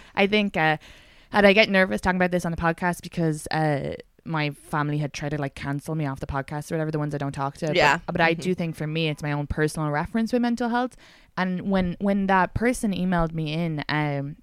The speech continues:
Speaker 1: I thought, "Wow, I don't know with my mother, like, she," sometimes as well, I think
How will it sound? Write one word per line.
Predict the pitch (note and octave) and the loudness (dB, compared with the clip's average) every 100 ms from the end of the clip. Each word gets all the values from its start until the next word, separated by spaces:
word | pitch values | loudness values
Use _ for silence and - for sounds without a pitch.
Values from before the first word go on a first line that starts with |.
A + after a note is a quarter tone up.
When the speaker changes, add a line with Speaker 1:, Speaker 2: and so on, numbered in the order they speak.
| _ | _
Speaker 1:
I | - | -6
thought, | E3 D#3+ D3+ - _ _ _ _ | -2 0 2 0 _ _ _ _
"Wow, | E3 E3+ E3 D3 C3+ - _ _ _ _ _ - | 0 4 6 4 2 -2 _ _ _ _ _ 0
I | F#3+ | 2
don't | A3 F3+ | 2 2
know | F3+ E3+ E3 D3+ C#3+ - - | 4 6 6 4 0 -6 -2
with | F3 E3 | 0 0
my | D#3 E3 | -2 -2
mother, | F3+ F3+ F#3+ | -2 -2 -2
like, | E3+ D3 | -2 -4
she," | - - - _ _ _ _ _ | -6 -10 -12 _ _ _ _ _
sometimes | - D4+ G#4 G#4 | -2 -2 0 0
as | C#4+ | 2
well, | F#3+ F3+ | 2 4
I | E3 | 2
think | - E3 D#3 | 0 -4 -6